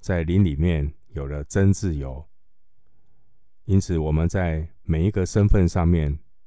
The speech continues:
都可以学习站地位和服权柄，甘心侍奉，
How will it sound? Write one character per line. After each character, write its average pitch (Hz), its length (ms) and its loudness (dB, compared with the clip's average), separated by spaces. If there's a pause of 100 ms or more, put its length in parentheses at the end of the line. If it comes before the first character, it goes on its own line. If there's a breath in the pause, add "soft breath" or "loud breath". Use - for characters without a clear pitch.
(260)
都 90 220 0
可 90 120 -4
以 80 80 0
学 78 240 -4
习 71 360 -8
站 85 320 0
地 82 180 -6
位 76 420 -6
和 76 240 -4
服 76 240 -2
权 80 320 0
柄， 71 220 -6 (1400)
甘 107 180 4
心 107 180 4
侍 98 220 0
奉， 78 340 -2